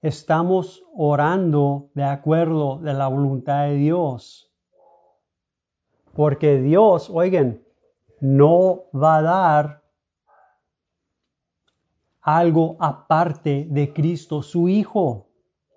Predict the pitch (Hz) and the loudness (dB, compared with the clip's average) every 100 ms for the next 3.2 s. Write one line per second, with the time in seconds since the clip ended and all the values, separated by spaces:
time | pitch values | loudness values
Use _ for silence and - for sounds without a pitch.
0 | _ _ _ _ _ _ _ _ _ _ | _ _ _ _ _ _ _ _ _ _
1 | - 165 151 139 165 196 202 - 175 196 | -8 -2 0 2 2 2 -2 -4 0 0
2 | 185 - 190 185 196 190 190 196 254 220 | 0 0 0 2 -2 -2 -2 0 2 2
3 | 120 - | 0 -10